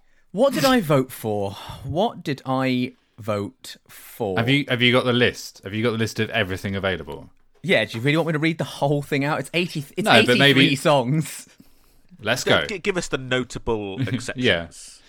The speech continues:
Speaker 1: Oh, listen, it's gra-
Speaker 2: Give us some
Speaker 1: it's
Speaker 2: weirdos.
Speaker 1: Adam.
Speaker 2: Give us some
Speaker 1: Adam's
Speaker 2: weird
Speaker 1: your
Speaker 2: ones.
Speaker 1: bit.
Speaker 3: Indeed.
Speaker 2: What's, what's Adam's bit?
Speaker 1: It's the Grand Omega Bosses version.
Speaker 3: They're doing the, th-, th-, this is the
Speaker 2: Oh.
Speaker 3: most Grand Omega Bosses,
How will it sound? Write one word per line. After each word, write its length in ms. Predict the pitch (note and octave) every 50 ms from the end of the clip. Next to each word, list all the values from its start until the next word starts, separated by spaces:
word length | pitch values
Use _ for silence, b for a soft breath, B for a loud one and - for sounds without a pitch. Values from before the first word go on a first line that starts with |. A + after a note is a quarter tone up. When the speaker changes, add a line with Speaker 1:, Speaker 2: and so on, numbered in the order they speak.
| b b b b b b b b b b b b b b -
Speaker 1:
Oh, 80 | C3+ C3+
listen, 320 | C3 B2+ C3 - - F#2+ F#2+
it's 80 | G2+ -
gra- 140 | - C3+ -
Speaker 2:
Give 100 | D3+ D#3
us 80 | D3+ -
some 120 | D#3 D3+ C#3+
Speaker 1:
it's 220 | D3 C#3+ C3 B2 A2
Speaker 2:
weirdos. 180 | G2 F#2 F2 F2+
Speaker 1:
Adam. 300 | D#3 D3+ - G2+ F2 F2
Speaker 2:
Give 120 | B2+ C3
us 80 | A#2+ -
some 80 | - -
Speaker 1:
Adam's 120 | C#3 -
Speaker 2:
weird 120 | A2 G#2+ -
Speaker 1:
your 100 | D3+ C#3
Speaker 2:
ones. 80 | B2 - F2+ D#2
Speaker 1:
bit. 100 | C2 - _ _ _ _ _ _ _ _ _ _ _ _ _ _ _ _ _ _
Speaker 3:
Indeed. 520 | G2 G#2+ G#2+ G#2+ A#2+ B2 A#2+ G2 E2 - - _ - - _ _ _ _ _ _ _ _ _ _ _ _ _ -
Speaker 2:
What's, 220 | G#2 E2+ - - _
what's 240 | - A#2 A#2+ A2 - A#2+
Adam's 320 | A2+ A2 G#2 G2 F#2 -
bit? 260 | - F2 E2 E2 - _ _ _ _ _ _ _
Speaker 1:
It's 140 | - A#2 -
the 60 | -
Grand 260 | C#3 E3 D3+ D3+ C#3+ D#3
Omega 240 | C#3+ C#3+ C#3 C#3
Bosses 320 | - D3+ D#3+ C#3+ - G#2 F2
version. 460 | G2 F2+ F2+ E2+ - - C#2 C2+ D#2
Speaker 3:
They're 120 | F2+ F#2+ F#2+
doing 240 | - G2+ G2+ G2 F#2
the, 80 | F#2+
th-, 360 | - _ _ _ _ _ -
th-, 20 | -
this 100 | A2+ A#2+
is 60 | A#2+
the 20 | B2
Speaker 2:
Oh. 520 | B2 B2+ B2+ B2+ B2+ B2+ B2 B2 B2 B2 A#2+
Speaker 3:
most 520 | A#2+ - A#2 A#2 A2+ A2 G#2+ G#2 G2+ - - - -
Grand 320 | - G#2 F#2+ G2 F#2+ F2+
Omega 380 | F#2 F#2 F2+ F2+ F2+ F2 E2+ F2+
Bosses, 760 | - F#2+ E2+ - - D#2+ E2 E2 - - - - - -